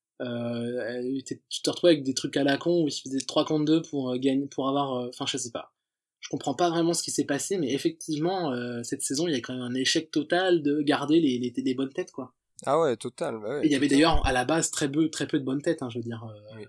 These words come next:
Speaker 2: Bah déjà, il y a eu
Speaker 1: c'est
Speaker 2: un
Speaker 1: quand même
Speaker 2: échec, un échec des trois équipes.
Speaker 1: Ouais, déjà.
Speaker 2: Parce que les trois
Speaker 1: Enfin,
Speaker 2: équipes, il me
Speaker 1: moi, je
Speaker 2: semble
Speaker 1: pense
Speaker 2: que,
Speaker 1: que
Speaker 2: je sais plus si c'est à l'épisode trois ou à l'épisode quatre, c'était terminé, les trois équipes,
Speaker 1: Ouais.
Speaker 2: hein.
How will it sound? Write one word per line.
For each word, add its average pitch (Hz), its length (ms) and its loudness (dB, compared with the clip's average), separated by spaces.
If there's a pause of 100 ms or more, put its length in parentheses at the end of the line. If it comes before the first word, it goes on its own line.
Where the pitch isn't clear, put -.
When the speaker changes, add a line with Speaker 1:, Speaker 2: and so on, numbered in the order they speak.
(120)
Speaker 2:
Bah 110 100 -2
déjà, 131 220 6
il 147 60 8
y - 20 6
a 123 40 6
eu - 20 4
Speaker 1:
c'est 117 60 6
Speaker 2:
un 120 100 6
Speaker 1:
quand 127 60 0
même 139 80 4
Speaker 2:
échec, 143 460 2
un 120 120 -4
échec 127 340 0
des 110 140 -6
trois 110 260 -4
équipes. 185 340 -14 (460)
Speaker 1:
Ouais, 117 220 -4 (100)
déjà. 127 400 -2
Speaker 2:
Parce 113 120 -4
que 127 100 0
les 120 100 2
trois 135 200 2
Speaker 1:
Enfin, 135 120 4
Speaker 2:
équipes, 139 260 0
il 135 80 -2
me 127 40 2
Speaker 1:
moi, 160 80 8
je 165 40 10
Speaker 2:
semble 160 120 8
Speaker 1:
pense 180 120 4
Speaker 2:
que, 139 60 6
Speaker 1:
que 139 120 6
Speaker 2:
je 135 120 4
sais 143 140 6
plus 143 120 0
si - 140 2
c'est - 100 2
à 131 40 6
l'épisode 127 340 -2
trois 160 220 4
ou 143 40 6
à 135 40 4
l'épisode 127 360 -4
quatre, - 380 -2
c'était 123 300 -4
terminé, 147 420 0
les 127 100 -4
trois 123 260 -2
équipes, 120 280 -12
Speaker 1:
Ouais. 127 80 -2
Speaker 2:
hein. - 60 -14